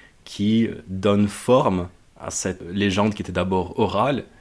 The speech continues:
et forge en quelque sorte le roman arthurien. Donc sûrement il faut commencer par Chrétien de, de Troyes, et Ségurant pourrait être une autre lecture pour rentrer dans cet univers par lequel on peut rentrer à travers différentes portes, en que-, quelque sorte. Chaque, euh, roman est une porte pour rentrer dans un même univers,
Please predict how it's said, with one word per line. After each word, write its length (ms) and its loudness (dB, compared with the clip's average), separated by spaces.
et 200 -6
forge 400 -2
en 80 -4
quelque 200 -10
sorte 220 -6
le 140 -2
roman 360 0
arthurien. 420 -2
Donc 160 -6
sûrement 480 2
il 80 2
faut 140 -4
commencer 480 0
par 260 -4
Chrétien 280 0
de, 180 2
de 140 -2
Troyes, 320 2
et 40 -2
Ségurant 460 2
pourrait 220 -2
être 260 -6
une 120 2
autre 280 0
lecture 500 4
pour 400 -2
rentrer 500 2
dans 140 2
cet 240 -2
univers 520 4
par 200 -4
lequel 260 0
on 120 2
peut 160 0
rentrer 500 2
à 140 -2
travers 300 4
différentes 420 4
portes, 240 6
en 100 0
que-, 220 -4
quelque 240 0
sorte. 300 -2
Chaque, 320 0
euh, 160 2
roman 320 4
est 160 -2
une 100 0
porte 340 -2
pour 120 -2
rentrer 260 0
dans 220 0
un 40 2
même 300 4
univers, 480 2